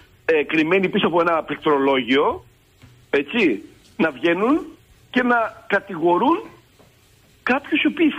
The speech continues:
θέτουν ζητήματα που είναι πραγματικά.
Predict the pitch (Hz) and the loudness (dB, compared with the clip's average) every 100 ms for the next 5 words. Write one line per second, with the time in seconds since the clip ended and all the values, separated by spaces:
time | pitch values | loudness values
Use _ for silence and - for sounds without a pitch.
0 | - 262 - 381 247 185 175 143 123 - | -2 -2 -2 -4 -2 -2 0 2 0 0
1 | 151 - 247 415 440 466 427 453 466 466 | -2 -2 -2 0 0 -2 -2 -4 -6 -2
2 | 392 - | -2 -2